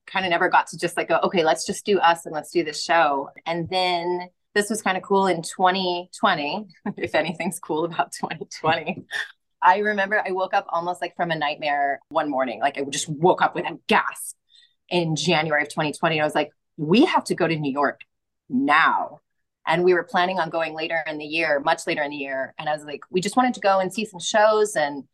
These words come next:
get inspired before we started our next project, which we didn't know what it was gonna be. And we were also kind of testing the landscape and going like, how does the work that we've been producing situate? Like, do we have a place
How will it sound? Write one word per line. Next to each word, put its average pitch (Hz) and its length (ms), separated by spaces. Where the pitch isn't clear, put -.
get 208 140
inspired 185 540
before 180 220
we 165 100
started 151 280
our 143 80
next 135 320
project, 196 540
which 165 180
we 165 60
didn't 165 120
know 160 80
what 156 80
it 156 40
was 143 100
gonna 143 160
be. 170 360
And 208 100
we 262 80
were 269 60
also 370 240
kind 453 220
of 427 60
testing 294 280
the 233 80
landscape 196 400
and 156 80
going 156 160
like, 156 200
how - 180
does 359 360
the 247 80
work 202 280
that - 140
we've 180 140
been 165 160
producing 151 600
situate? 151 580
Like, 151 200
do 208 120
we 202 140
have 208 180
a 214 40
place 196 420